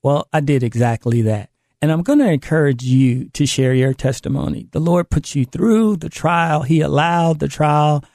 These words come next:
and the tribulations of alcohol and drug addiction for you to share with somebody else so that you would help them. So a part of that is I would like you to go to from beer to the bible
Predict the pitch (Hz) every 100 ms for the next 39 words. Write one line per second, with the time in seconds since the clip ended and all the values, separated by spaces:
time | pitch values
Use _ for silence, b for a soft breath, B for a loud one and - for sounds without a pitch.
0 | b b b _ _ - - - 151 143
1 | 135 - 139 147 143 131 127 - 123 120
2 | - - 131 131 131 - 131 127 - 127
3 | 127 127 127 123 131 135 127 120 117 -
4 | 135 131 143 131 131 190 175 131 - 131
5 | - 175 123 104 117 _ _ - 151 -
6 | 139 127 117 120 127 123 - - - -
7 | 151 139 139 - - 165 233 165 131 151
8 | 135 143 - 180 147 135 _ _ _ -
9 | - 180 156 - 320 339 226 143 123 127
10 | 131 135 147 135 135 123 131 156 170 175
11 | 120 123 - 127 127 - 131 127 120 120
12 | - 127 170 170 98 95 104 117